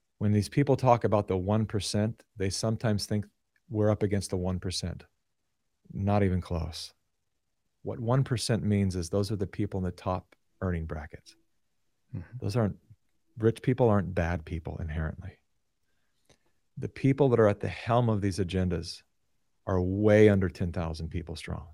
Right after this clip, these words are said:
Speaker 1: It might be closer to three, two or three. Um, I've had some very educated people tell me it's around eight thousand.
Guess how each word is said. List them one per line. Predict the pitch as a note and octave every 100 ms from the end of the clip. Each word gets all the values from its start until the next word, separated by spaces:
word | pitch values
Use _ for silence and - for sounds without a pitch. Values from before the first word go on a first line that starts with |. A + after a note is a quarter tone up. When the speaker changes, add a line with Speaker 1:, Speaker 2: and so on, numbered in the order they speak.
| - - - _ - - _ _ _ _ _ _
Speaker 1:
It | F#2+
might | F#2
be | F#2
closer | - F#2 -
to | F2+
three, | - E2+ D2 - _ _ _
two | F#2+
or | E2+
three. | - E2+ D#2+ - _ _ _ _ _ _ _ _ _ _ _ _ _ _ _ _ _ _ _ _ -
Um, | G#2 F#2+
I've | F#2+ F#2+
had | F#2 -
some | - G#2 F#2+ F2+
very | G2 F#2+
educated | F#2 F2+ F2+ F2+ F2
people | D#2+ F#2 F#2
tell | - F2+
me | F2
it's | E2
around | F2 E2+ E2
eight | E2
thousand. | - - - -